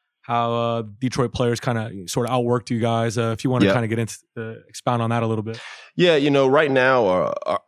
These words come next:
Speaker 2: uh, an Achilles heel of ours, and I think of a lot of teams you'll see in the N B A, is how well do you play versus underperforming teams? You know, uh, if we played the whoever, man,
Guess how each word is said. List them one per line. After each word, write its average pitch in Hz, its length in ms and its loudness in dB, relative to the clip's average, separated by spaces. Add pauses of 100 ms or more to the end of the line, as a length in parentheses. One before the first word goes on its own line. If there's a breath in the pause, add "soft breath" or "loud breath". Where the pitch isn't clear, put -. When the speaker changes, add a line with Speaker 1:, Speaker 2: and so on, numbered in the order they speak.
(140)
Speaker 2:
uh, 107 140 0 (100)
an 110 100 2
Achilles 131 500 2
heel 107 380 4
of 92 220 -2
ours, 95 640 2
and 95 160 0
I 101 60 2
think 170 180 -2
of 90 80 0
a 82 60 -2
lot 95 220 2
of 85 80 -2
teams 85 320 -6
you'll 82 80 -8
see - 160 -6
in 87 80 -2
the 87 60 -2
N 85 100 -2
B 80 140 -4
A, 80 120 -4
is - 400 -10 (240)
how 104 340 0
well 98 300 0
do 87 100 -6
you 90 140 -2
play 85 440 -4
versus 78 500 -8
underperforming 85 760 -2 (340)
teams? - 460 -10 (1080)
You 101 60 -4
know, 78 280 -6 (360)
uh, 57 300 -6 (260)
if 95 140 -6
we 113 120 2
played 101 560 0
the 87 640 0 (880)
whoever, 104 420 2
man, 78 440 -8